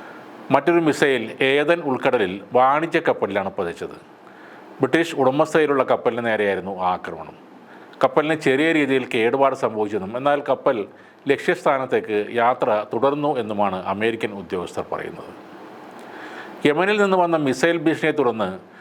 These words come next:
തുറമുഖ നഗരമായ ഐലാത്തിൽ അപായ സൈറണുകൾ മുഴങ്ങിയതായി ഇസ്രായേൽ മാധ്യമങ്ങളും പറയുന്നുണ്ട്. എന്നാൽ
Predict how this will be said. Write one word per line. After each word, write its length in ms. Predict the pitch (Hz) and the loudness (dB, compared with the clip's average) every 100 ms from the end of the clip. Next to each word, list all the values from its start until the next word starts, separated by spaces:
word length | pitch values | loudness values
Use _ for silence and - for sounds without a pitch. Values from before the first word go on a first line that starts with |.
| - - | -20 -2
തുറമുഖ 320 | 151 160 185 175 175 | 2 2 2 2 2
നഗരമായ 440 | 151 143 135 123 120 123 113 | 2 2 2 4 4 2 0
ഐലാത്തിൽ 380 | 131 151 151 104 95 113 | 2 2 0 -4 -2 0
അപായ 280 | 123 160 170 175 | 4 4 2 0
സൈറണുകൾ 360 | 180 151 147 143 123 | 0 0 0 -2 0
മുഴങ്ങിയതായി 640 | 120 131 131 101 92 90 - | -2 0 0 0 0 -2 -6
ഇസ്രായേൽ 340 | 113 151 143 139 120 | -4 0 2 2 2
മാധ്യമങ്ങളും 540 | 120 120 135 131 127 123 | 0 0 -4 -2 -2 -2
പറയുന്നുണ്ട്. 480 | 80 90 - - - - - - - - - - - - 156 | -2 -4 -12 -16 -18 -20 -20 -20 -20 -20 -20 -20 -20 -6 2
എന്നാൽ 160 | 170 | 2